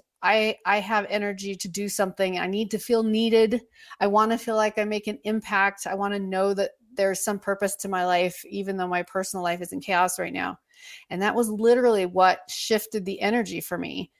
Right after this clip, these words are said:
was working to help other people. It really gets you out of your own head,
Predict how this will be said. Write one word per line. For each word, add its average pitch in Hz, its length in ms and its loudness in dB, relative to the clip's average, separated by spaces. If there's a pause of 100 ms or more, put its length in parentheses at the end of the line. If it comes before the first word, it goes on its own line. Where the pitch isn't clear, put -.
(280)
was 196 220 2
working 196 540 0
to 190 100 -6
help 175 360 0
other 180 260 2
people. 254 500 -6
It 196 120 -10
really 247 240 2
gets 254 280 0
you 240 100 4
out 226 160 8
of 220 120 0
your 208 140 2
own 185 140 0
head, 220 380 2